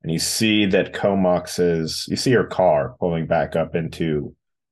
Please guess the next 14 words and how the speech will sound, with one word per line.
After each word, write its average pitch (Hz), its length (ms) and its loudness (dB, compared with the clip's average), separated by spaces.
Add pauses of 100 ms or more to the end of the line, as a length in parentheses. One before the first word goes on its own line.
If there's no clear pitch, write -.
the - 80 -6
parking 85 400 0
lot 80 180 0
as 80 120 -2
all 80 140 2
the 73 80 -2
journalists 76 580 -2
are 71 100 -2
leaving. 73 400 -4
What 90 160 0
do 92 60 2
you 90 100 4
wanna 82 220 0
do? 71 560 -8